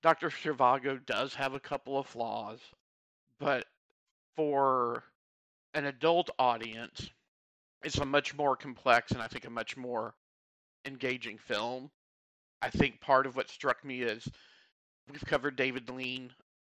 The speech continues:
a lot on our podcast, and while I felt like Lawrence of Arabia and Bridge on the River Kwai were kind of two very similar films, Doctor Zhivago's a very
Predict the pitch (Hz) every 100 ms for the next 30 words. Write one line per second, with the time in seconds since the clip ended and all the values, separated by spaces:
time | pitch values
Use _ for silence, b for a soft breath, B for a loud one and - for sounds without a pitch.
0 | _ _ _ _ 127 117 117 113 147 -
1 | - _ _ _ _ _ 147 147 147 -
2 | 165 160 - 151 175 170 - - _ _
3 | _ _ _ _ 147 143 143 131 123 123
4 | 151 135 - 123 135 127 123 - - _
5 | _ _ _ _ _ - 151 156 156 160
6 | 135 139 135 143 147 151 147 147 - -
7 | 135 120 139 139 139 135 127 120 123 -
8 | 117 123 135 143 B B - 127 - 131
9 | 131 127 117 113 - 143 123 127 131 -
10 | 127 123 131 131 147 139 139 131 120 120
11 | 120 - 120 113 113 117 120 117 110 117
12 | 117 117 117 113